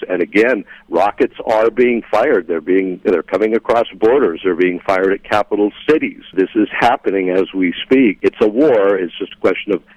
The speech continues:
how big and how fast it will grow, and will it end up with Israel striking Iran's nuclear program,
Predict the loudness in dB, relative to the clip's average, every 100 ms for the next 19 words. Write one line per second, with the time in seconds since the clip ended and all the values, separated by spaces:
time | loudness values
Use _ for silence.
0 | _ -2 -2 2 2 2 -2 -12 -6 -4
1 | -4 -2 0 0 -4 -6 -4 0 2 4
2 | 2 0 0 -2 -2 -2 2 4 4 2
3 | 0 0 0 -2 -2 -2 0 0 -2 -2
4 | 0 0 -2 -4 -2 0 0 -4 0 0
5 | 2 0 0 0 -2 2 0 2 -2